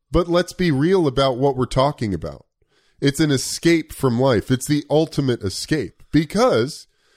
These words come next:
like I said in our conversation, Gus, where do we go from here?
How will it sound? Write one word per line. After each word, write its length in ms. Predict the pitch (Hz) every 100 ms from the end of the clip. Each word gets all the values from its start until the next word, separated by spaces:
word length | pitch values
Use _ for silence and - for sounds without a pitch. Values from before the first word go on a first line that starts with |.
| _
like 220 | 143 151
I 140 | 165 147
said 240 | - 165
in 80 | 151
our 120 | 147
conversation, 880 | 147 151 143 131 185 226 - 131 107
Gus, 380 | 104 131 - - _ _ _
where 260 | - 185 330
do 100 | 339
we 140 | 330
go 300 | 277 233 233
from 260 | 226 196 165
here? 380 | 143 113 71